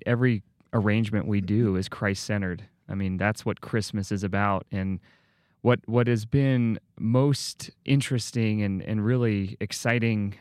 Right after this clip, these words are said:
uh, for me personally, and I know, I know the guys would echo this sentiment as well, is that, um, we, we, we can go out and,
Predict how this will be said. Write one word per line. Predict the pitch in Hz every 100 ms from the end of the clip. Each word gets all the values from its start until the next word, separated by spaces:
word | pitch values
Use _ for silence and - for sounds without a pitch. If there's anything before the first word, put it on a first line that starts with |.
| -
uh, | 95
for | 92 113
me | 120
personally, | 107 117 113 - 101 98 101 107
and | 104
I |
know, | 107 104 98 113
I |
know | 110
the | 101
guys | 104 101
would | 104
echo | 95 101 101
this | 98
sentiment | - 95 - 98
as | 95
well, | 98 101 104
is | 92 90
that, | 98 - _ _ _ _ -
um, | 95 92 90 92 -
we, | - 120 120
we, | 127 131 123
we | 123
can | 160
go | 147 143
out | 131 147 -
and, | 117 110 104